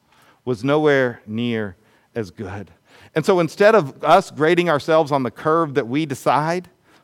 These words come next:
all right, we actually have to grade ourselves on the curve that God decides.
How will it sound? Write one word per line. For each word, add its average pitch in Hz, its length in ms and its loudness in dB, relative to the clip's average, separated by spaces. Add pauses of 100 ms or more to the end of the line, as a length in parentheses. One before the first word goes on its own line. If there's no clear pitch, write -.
(120)
all 151 140 0
right, 165 320 0 (280)
we 190 220 -2
actually 190 720 -2 (280)
have 170 240 -2
to 160 80 -4
grade 135 340 -2
ourselves 165 520 -2
on 135 140 -4
the 123 100 -2
curve 147 380 -2
that 117 160 -2
God 110 300 0
decides. 85 640 -18